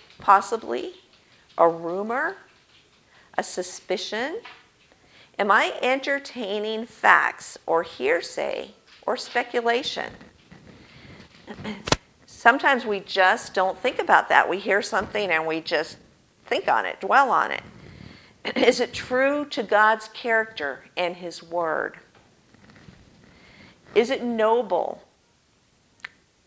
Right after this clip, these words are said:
Is it my best, highest thought? Or is it cheap and second rate?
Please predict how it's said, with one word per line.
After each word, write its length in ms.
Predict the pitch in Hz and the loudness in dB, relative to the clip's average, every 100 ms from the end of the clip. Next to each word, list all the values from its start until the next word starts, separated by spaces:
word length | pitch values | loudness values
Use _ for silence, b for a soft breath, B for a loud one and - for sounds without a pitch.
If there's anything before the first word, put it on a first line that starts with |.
| - | 2
Is 200 | 190 196 | 4 4
it 160 | 190 | 0
my 280 | 170 165 165 - - - | 0 0 0 -6 -14 2
best, 600 | 180 196 240 - - - _ _ _ _ _ | 6 6 2 -6 -16 -20 _ _ _ _ _
highest 720 | - - 220 190 147 - - - _ | -2 4 6 4 0 -6 -18 -20 _
thought? 520 | - 156 - - - - _ _ b b b b b | -2 -2 -2 -10 -16 -20 _ _ b b b b b
Or 200 | - 226 | 6 6
is 120 | 233 | 6
it 140 | 226 - | 2 -2
cheap 460 | - 247 240 - - | -6 -4 -6 -8 -8
and 160 | 180 | -6
second 480 | 180 - 185 - - | -4 0 0 0 -2
rate? 280 | - - | -2 -2